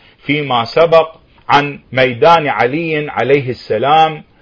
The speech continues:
ومن البعيد جدًا أن يعسكر ابنه الحسن بين ظهرانيهم،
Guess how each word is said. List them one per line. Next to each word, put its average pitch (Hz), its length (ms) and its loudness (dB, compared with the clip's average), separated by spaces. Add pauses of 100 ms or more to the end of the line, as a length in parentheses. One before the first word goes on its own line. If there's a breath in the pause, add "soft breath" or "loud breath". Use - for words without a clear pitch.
(160 soft breath)
ومن 147 340 2
البعيد 127 600 -2
جدًا 151 540 -2 (180)
أن 131 160 -4
يعسكر 143 840 0 (260)
ابنه 151 640 -2
الحسن 151 840 -4
بين 139 400 0
ظهرانيهم، 127 1040 -2